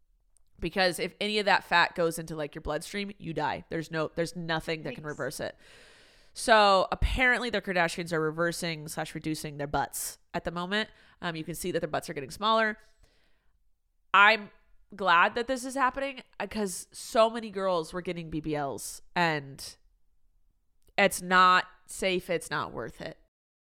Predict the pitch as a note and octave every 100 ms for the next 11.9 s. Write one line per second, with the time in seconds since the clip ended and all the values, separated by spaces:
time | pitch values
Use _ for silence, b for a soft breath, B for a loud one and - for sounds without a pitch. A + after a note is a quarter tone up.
0 | _ _ B3+ B3 A#3+ A#3+ - A#3 A#3 A3+
1 | A#3+ A#3 A#3+ A3 - A3+ G#3 G3 F#3+ F#3+
2 | F3+ E3+ E3 - - D#3 D3+ - - -
3 | - G3 F#3+ F3 - F3 - E3+ F3 F#3+
4 | - F#3 E3 - D#3+ D#3 D3 C#3+ D3 D3+
5 | C3+ A2+ C3+ - - - - - _ _
6 | _ _ _ _ _ _ _ - G3+ G3
7 | G#3 G3 G3+ G3 A3+ C4 C4 A#3 A3+ A#3
8 | - G#3 G3+ G3+ F#3+ F#3 F3+ E3+ E3 C#3
9 | - - - - - C#4 C4+ D#4 E4+ E4+
10 | D#4+ D4 D#4 B3+ F#3 F3+ G3 - - -
11 | - - B3+ B3+ G3+ B3 A3+ E3 -